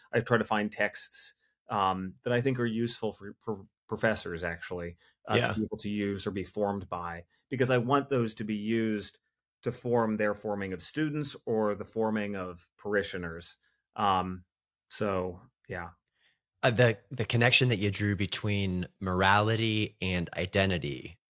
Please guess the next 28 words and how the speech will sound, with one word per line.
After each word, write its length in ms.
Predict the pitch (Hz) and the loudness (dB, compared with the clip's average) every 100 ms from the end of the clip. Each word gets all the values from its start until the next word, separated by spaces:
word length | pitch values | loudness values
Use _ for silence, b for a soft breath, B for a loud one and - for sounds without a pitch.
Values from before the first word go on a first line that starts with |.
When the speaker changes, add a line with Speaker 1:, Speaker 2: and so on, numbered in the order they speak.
| - | -6
Speaker 2:
I 80 | 90 | -4
think, 320 | 92 85 92 | -4 -4 -4
is 160 | 80 | -4
a, 260 | 90 82 85 - | -4 -4 -4 -6
is 140 | 87 | -4
a 60 | 87 | -2
really 240 | 92 87 | -2 -2
good 200 | 78 85 | -2 -2
one. 160 | 78 76 | -2 -4
Identity's 500 | 85 101 101 92 - | 0 0 0 -2 -2
kind 200 | 92 87 | -2 -2
of 80 | |
become 320 | 87 - 92 87 | -4 -6 -4 -2
one 100 | 87 | -4
of 80 | |
those 220 | 151 76 - | -2 -4 0
hot, 280 | - 90 _ - | 0 0 _ -10
hot 260 | - 98 - | -2 -2 0
button 480 | 98 - 85 80 78 | -2 -2 -4 -6 -8
words 680 | 92 92 90 82 80 - - _ 117 | -2 2 2 2 -2 -6 -8 _ -10
Speaker 1:
Mm-hmm. 320 | 101 104 107 | -8 -6 -4
Speaker 2:
in 80 | 82 | -2
the 80 | |
culture 380 | - 156 156 104 | 4 4 4 2
today. 560 | 87 82 87 87 76 - - | -2 -2 -2 0 -2 -6 -4
And 460 | 98 92 90 87 - _ _ _ _ - | -2 0 0 -2 -6 _ _ _ _ -2
it's, 240 | 101 - | -2 4
uh, 340 | 101 90 85 | 4 4 2